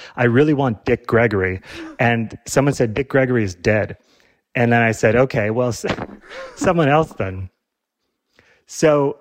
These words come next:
I was definitely producing a very nebulous thing,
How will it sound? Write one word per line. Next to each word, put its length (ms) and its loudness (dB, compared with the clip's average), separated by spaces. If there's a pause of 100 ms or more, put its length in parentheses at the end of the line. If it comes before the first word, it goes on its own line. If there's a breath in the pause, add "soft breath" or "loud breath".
(160)
I 120 -2
was 240 2
definitely 960 -2
producing 560 0
a 60 -2
very 340 2
nebulous 480 -2
thing, 400 -6